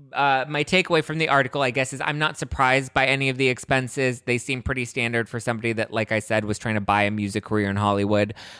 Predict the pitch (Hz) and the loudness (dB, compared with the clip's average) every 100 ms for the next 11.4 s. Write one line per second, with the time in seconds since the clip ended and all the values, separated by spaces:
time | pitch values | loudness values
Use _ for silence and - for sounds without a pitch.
0 | - 127 120 110 107 101 107 _ _ _ | -2 2 4 4 0 -4 -8 _ _ _
1 | _ _ _ _ _ _ _ _ _ _ | _ _ _ _ _ _ _ _ _ _
2 | _ _ _ _ - 135 147 - 160 170 | _ _ _ _ -6 2 2 2 0 0
3 | - 170 156 143 139 - 139 131 123 120 | 0 -2 0 0 0 -6 -2 -2 0 -2
4 | 131 120 120 110 107 107 101 117 110 107 | -2 -2 0 0 0 0 -2 -2 2 2
5 | 98 - 110 95 95 95 98 98 95 95 | 0 -2 0 0 0 -6 -6 -6 -6 -10
6 | - 95 92 87 85 101 90 98 95 98 | -8 -8 -4 -4 -2 -2 -2 -6 -6 -6
7 | 95 - 92 92 92 87 92 90 90 82 | -8 -8 -8 -6 -8 -8 -8 -8 -10 -10
8 | - - - _ _ _ _ _ _ 113 | -14 -20 -20 _ _ _ _ _ _ -4
9 | 110 104 98 95 92 92 107 95 82 107 | -2 -4 -4 -6 -8 -10 -8 -6 -6 -4
10 | 117 117 113 117 113 113 110 107 104 - | 0 0 0 -2 -2 2 2 2 -2 -4
11 | 113 120 123 156 | -4 -4 -6 -6